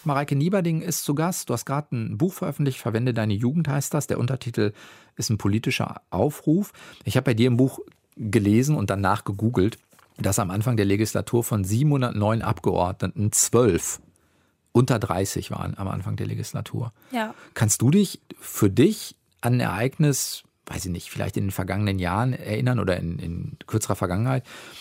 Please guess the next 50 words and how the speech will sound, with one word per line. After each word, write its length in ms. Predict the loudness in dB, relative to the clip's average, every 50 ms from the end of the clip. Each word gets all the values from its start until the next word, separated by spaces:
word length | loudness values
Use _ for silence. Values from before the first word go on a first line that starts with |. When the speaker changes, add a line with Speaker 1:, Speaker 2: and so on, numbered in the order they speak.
| -20 -20 -14 -6 -2
Speaker 1:
oder 100 | -2 0
jüngerer 320 | 2 2 2 2 2 0
Vergangenheit, 520 | 0 -2 -2 -2 -2 -2 0 -2 0 0 -2
das 100 | -2 0
dir 220 | 2 2 2 2
verdeutlicht 520 | 2 0 0 0 0 0 0 -2 -4 -2 -2
hat, 140 | -4 -2
wie 140 | -2 -4 -4
groß 500 | -4 -4 -2 0 2 2 2 2 2 0
dieses 300 | -2 -2 0 0 -2 -2
Problem 520 | -2 -2 -2 0 0 0 2 2 2 0 -2
zwischen, 640 | 0 0 0 0 2 2 0 2 2 2 0 0
sagen 220 | 0 2 2 2 2
wir 60 | 2
mal, 260 | 2 2 2 0 0
Parteien 640 | -2 -4 -8 -6 -2 -2 0 0 2 2 0 0 0
auf 160 | -2 -6 -6
der 160 | -6 -6 -4
einen 220 | -4 -2 -2 -2 0
Seite 320 | 0 0 -2 -2 -4 -4
und 160 | -4 -4 -2
Jugend 200 | -2 -2 -2 -2
auf 120 | -4 -4 -4
der 120 | -4 -4
anderen 220 | -2 -2 -2 0 0
Seite 260 | 0 0 -2 -2 -2
ist? 260 | -4 -4 -6 -8 -12 _ _ _ _ _ _ _ _ _ -8
Speaker 2:
Hm, 440 | -6 -4 -4 -2 -4 -4 -4 -6 -6 -6
in 120 | -4 -2 -2
meinem 240 | 0 0 0 -2 -2
persönlichen 880 | -2 -2 0 0 0 2 0 0 -2 -4 -4 -4 -2 -4 -4 -6 -8 -6
Speaker 1:
Ist 120 | -2 2
eigentlich 180 | 4 4 6 6
Speaker 2:
Leben? 120 | 6 6
Speaker 1:
egal. 300 | 6 4 4 4 4 2
Vielleicht 320 | 2 2 2 2 2 2 0
auch, 60 | 0
kann 160 | 2 2 2
auch 40 | 2
ein 80 | 2 2
öffentliches 380 | 0 2 2 2 2 2 2
Ereignis 280 | 0 0 0 0 -2 0
sein, 140 | 0 -2 0
kann 160 | 0 0 0
auch 80 | 2 0
eins 180 | 0 0 0
aus 80 | -2 -2
dem 80 | -2 -2
Privaten 440 | 0 0 0 0 0 -2 -2 -2
sein, 200 | -2 0 0 0